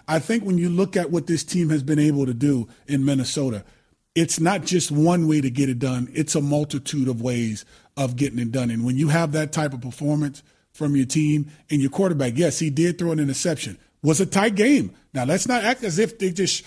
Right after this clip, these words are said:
ran, they just, they had this game, you know, in their back pockets.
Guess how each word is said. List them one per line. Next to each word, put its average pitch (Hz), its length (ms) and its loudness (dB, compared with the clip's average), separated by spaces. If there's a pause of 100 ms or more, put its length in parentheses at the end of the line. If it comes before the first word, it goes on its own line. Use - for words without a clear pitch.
(120)
ran, 160 300 0
they 165 100 0
just, 165 240 -2 (160)
they 160 100 0
had 175 180 2
this 165 160 -2
game, 170 400 0 (280)
you 156 120 -4
know, 113 180 -6 (180)
in 196 160 4
their 185 100 2
back 143 280 0
pockets. 180 480 -4